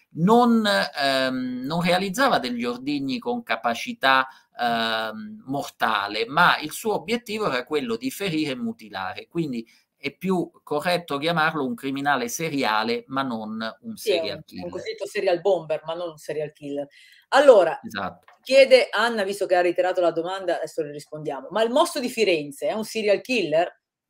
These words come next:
Speaker 2: Un,
Speaker 1: Eh beh.
Speaker 2: cosa intendi che, che ha agito una sola persona? Cioè, qual è? La domanda potrebbe essere interpretata, nel senso che ritieni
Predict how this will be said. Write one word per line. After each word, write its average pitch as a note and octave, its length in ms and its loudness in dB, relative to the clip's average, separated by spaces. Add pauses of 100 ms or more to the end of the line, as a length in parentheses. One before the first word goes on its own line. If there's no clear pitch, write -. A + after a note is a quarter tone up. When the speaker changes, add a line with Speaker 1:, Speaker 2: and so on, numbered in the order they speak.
(500)
Speaker 2:
Un, D4+ 220 8
Speaker 1:
Eh A#3 120 2
beh. - 120 0
Speaker 2:
cosa C4 220 6
intendi F#3+ 400 4
che, F#3 340 6
che G3+ 120 6
ha G#3 80 12
agito G#3+ 340 6
una G#3 120 0
sola G#3+ 280 4
persona? G3 560 4
Cioè, E3+ 320 2
qual G#3 160 2
è? E3+ 160 6
La F3+ 140 2
domanda G#3+ 380 0
potrebbe F3 340 0
essere F3 180 0
interpretata, E3 760 -4
nel C#3 140 -14
senso F3 400 -6
che E3+ 340 0 (240)
ritieni A3 680 2